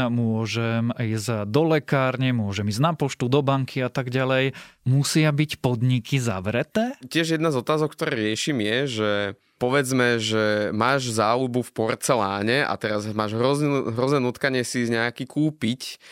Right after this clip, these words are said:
Speaker 2: a keď ma policajt nájde v priebehu dňa v obchode s porcelánom, tak či som ja vlastne porušil to nariadenie, lebo ja som nešiel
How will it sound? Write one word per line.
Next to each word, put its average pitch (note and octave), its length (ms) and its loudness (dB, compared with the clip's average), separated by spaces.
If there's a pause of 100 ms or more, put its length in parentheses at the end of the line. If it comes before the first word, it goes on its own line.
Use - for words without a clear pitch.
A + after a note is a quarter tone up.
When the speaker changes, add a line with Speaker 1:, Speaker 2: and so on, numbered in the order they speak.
(280)
Speaker 2:
a G#2 80 -4
keď B2 160 -2
ma B2 160 0
policajt D#3 400 0
nájde B2+ 480 0
v - 20 -20
priebehu B2+ 540 -2
dňa C3 240 0
v A2+ 80 -4
obchode C3 320 -2
s B2 80 0
porcelánom, B2 880 -2
tak - 480 -4
či B2 160 -2
som D#3+ 160 0
ja C#3 80 2
vlastne C3+ 320 0
porušil D3 320 0
to - 80 -4
nariadenie, D#3 480 2
lebo A2 240 0
ja A#2 80 2
som A#2+ 160 -4
nešiel A#2+ 560 0